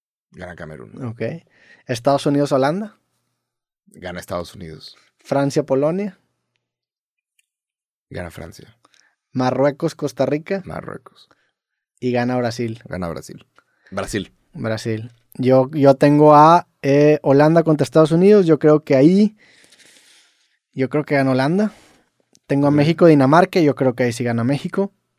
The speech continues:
Speaker 2: Tengo
Speaker 1: Oh,
Speaker 2: a
Speaker 1: ¿te imaginas quinto partido contra Estados Unidos?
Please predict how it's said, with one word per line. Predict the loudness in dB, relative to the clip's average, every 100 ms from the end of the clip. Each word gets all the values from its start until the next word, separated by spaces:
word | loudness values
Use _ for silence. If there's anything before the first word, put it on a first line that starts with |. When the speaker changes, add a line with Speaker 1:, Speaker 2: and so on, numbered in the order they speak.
| _ _ _
Speaker 2:
Tengo | -2 0 4 4
Speaker 1:
Oh, | 6
Speaker 2:
a | 4 -2
Speaker 1:
¿te | -12
imaginas | -14 -12 -10 -10
quinto | -12 -8 -4
partido | -4 -4 -4 -4
contra | -6 -8 -8
Estados | -4 -4 -4
Unidos? | -8 -6 -4 -4 -6